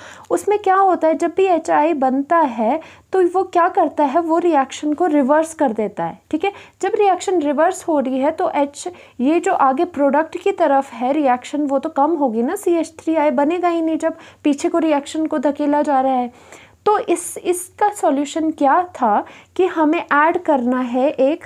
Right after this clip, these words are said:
हमें ऐड करना है एक ऑक्सीडाइजिंग एजेंट, ऑक्सीडाइजिंग एजेंट हमें ऐड करना था, so that वो क्या करेगा, वो एचआई के साथ रिएक्ट कर जाएगा। So वो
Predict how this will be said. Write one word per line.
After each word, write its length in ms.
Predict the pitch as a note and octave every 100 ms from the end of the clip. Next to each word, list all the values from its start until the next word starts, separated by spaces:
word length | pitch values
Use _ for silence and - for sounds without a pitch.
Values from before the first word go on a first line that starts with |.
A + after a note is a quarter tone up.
| -
हमें 320 | C#4 C4 F#4 - - - -
ऐड 320 | C#4 C#4 F4 F4+
करना 360 | D4 B3+ C4
है 320 | C4 - C4+
एक 340 | D4 B3 C#4 - A#3+
ऑक्सीडाइजिंग 800 | A#3+ - C#4+ C4 B3+ B3 D4
एजेंट, 460 | C4 G#3 F#3+ E3 E3+ -
ऑक्सीडाइजिंग 1500 | A3+ A#3 - F4 A4 - - - - A3 B3 A#3 A#3 D#4 F4+ F4 A3+
एजेंट 520 | G#3+ G3+ A#3+ G#3+ - - _ _ -
हमें 260 | A#3 A#3+ E4 A#3+
ऐड 220 | A3+ A#3
करना 360 | C4 G#3+ G#3
था, 300 | G3+ G#3+ C4 G#4 - - - -
so 180 | F4 F#4+ G4
that 300 | C4+ A3 D4 C#4
वो 200 | A#3+ C#4+
क्या 180 | D#4 D4
करेगा, 380 | C#4 B3 G#3+ C4+
वो 200 | D4 - A#3+
एचआई 320 | A#3+ D4 C4
के 100 | C4+
साथ 180 | C4 B3+
रिएक्ट 460 | A3+ A#3 A#3+ C#4+ -
कर 260 | - A#3 G3+
जाएगा। 360 | G#3+ F3 E3 F3+ - - -
So 120 | F4+ F#4
वो 320 | E4+ F4 G4